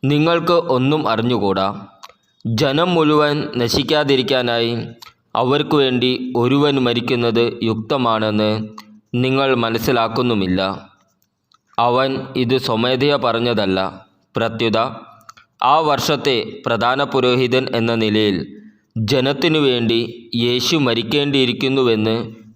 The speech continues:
പ്രവചിക്കുകയായിരുന്നു. ജനത്തിനു വേണ്ടി മാത്രമല്ല, ചിതറിക്കിടക്കുന്ന ദൈവമക്കളെ ഒരുമിച്ച് കൂട്ടുന്നതിനു വേണ്ടിയും.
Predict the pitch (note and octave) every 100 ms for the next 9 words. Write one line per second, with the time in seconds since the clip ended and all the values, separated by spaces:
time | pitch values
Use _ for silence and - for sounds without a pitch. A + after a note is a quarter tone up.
0 | - B2+ A#2+ B2+ B2 A#2+ A#2+ A2 G2 G2
1 | G2 G2 G2+ G2 - - _ _ - _
2 | - _ A2+ A2 C3 C#3+ F3 F3 E3 D3
3 | C#3 D3+ A#2+ A2+ B2+ B2 G#2+ G2 G2 -
4 | - - - _ _ _ - B2 C#3 D3+
5 | D3+ C3+ B2 C3 B2+ B2+ B2 - A2 A#2
6 | C3 C#3+ C3+ C3 B2 A#2+ B2 A#2 B2+ C#3
7 | B2 C3+ B2+ B2 C#3+ C#3 B2+ A2 G2 F#2+
8 | G2 G2 G#2 -